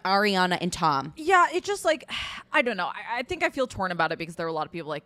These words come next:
Speaker 2: marriage isn't for them, and, like, I very much believe that you
Speaker 1: Sure.
Speaker 2: can have, like, a, a very fulfilling partnership. Um, I think I'm, <laughs> I'd be less worried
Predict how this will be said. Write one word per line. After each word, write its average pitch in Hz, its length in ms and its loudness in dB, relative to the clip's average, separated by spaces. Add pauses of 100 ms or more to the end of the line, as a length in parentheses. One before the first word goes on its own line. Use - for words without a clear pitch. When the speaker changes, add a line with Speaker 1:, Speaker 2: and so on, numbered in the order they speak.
Speaker 2:
marriage 143 300 -6
isn't 139 260 -14
for - 80 -18
them, 220 280 0
and, 143 100 -6
like, 156 140 -10
I 156 80 -10
very 156 160 -8
much 147 200 -14
believe 156 120 -10 (100)
that - 20 -6
you 269 80 -4
Speaker 1:
Sure. 214 140 6
Speaker 2:
can 165 80 8
have, 165 140 2
like, 156 260 -6
a, 165 220 -4
a 170 100 -6
very 160 240 -6
fulfilling 151 380 -10
partnership. 135 600 -8 (360)
Um, 175 320 4 (100)
I 233 100 6
think 466 240 -2
I'm, 294 160 2 (120)
<laughs> 294 100 2 (600)
I'd 196 180 2
be 262 120 -6
less 208 360 -2
worried 226 140 0